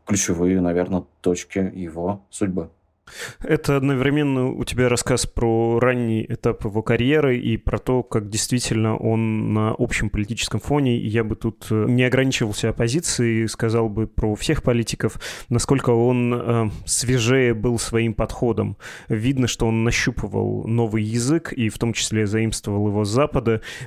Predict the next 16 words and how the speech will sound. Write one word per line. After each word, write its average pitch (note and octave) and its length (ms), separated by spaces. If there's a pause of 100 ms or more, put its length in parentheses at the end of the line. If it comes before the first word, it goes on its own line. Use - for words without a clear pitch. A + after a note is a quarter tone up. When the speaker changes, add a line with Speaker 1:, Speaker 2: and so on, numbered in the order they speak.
(120)
Speaker 2:
У B2 60
меня C3 160
есть A#2+ 240
личный A2+ 420
мемуар, B2+ 480
я G#2+ 140
пару A2+ 320
раз A2 180
брал G#2+ 380
интервью G#2+ 560
у A2+ 100
Навального, A2+ 800
когда A2 380
был G#2+ 500
совершенно G#2 920
провинциальным, G#2+ 760